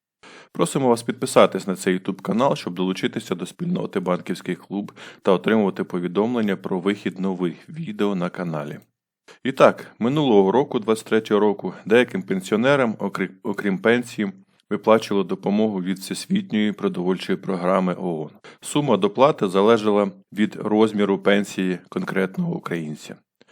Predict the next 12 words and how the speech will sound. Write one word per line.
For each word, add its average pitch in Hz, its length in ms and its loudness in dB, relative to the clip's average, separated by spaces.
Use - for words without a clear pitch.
У - 20 -6
Міністерстві 120 460 0
соціальної 117 480 2
політики 127 440 -6
повідомили, 107 640 0
що - 160 -14
у - 20 -14
двадцять 98 200 -2
четвертому 107 480 -2
році 139 380 -4
продовжують 101 640 0
виплачувати 101 760 -2